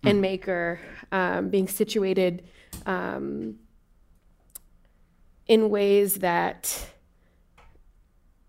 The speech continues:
Speaker 1: I think almost kind of perform that precarity. So Manuel Solana is,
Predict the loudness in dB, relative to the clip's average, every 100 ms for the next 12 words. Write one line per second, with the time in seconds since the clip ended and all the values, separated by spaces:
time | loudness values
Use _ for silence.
0 | _ _ -4 -2 0 2 2 2 0 -6
1 | -10 -10 -2 0 0 2 2 4 4 2
2 | 0 -2 -8 _ -2 0 0 0 0 0
3 | -2 0 0 2 0 -6 -20 -2 4 6
4 | 4 2 0 0 2 2 2 0 -4 -8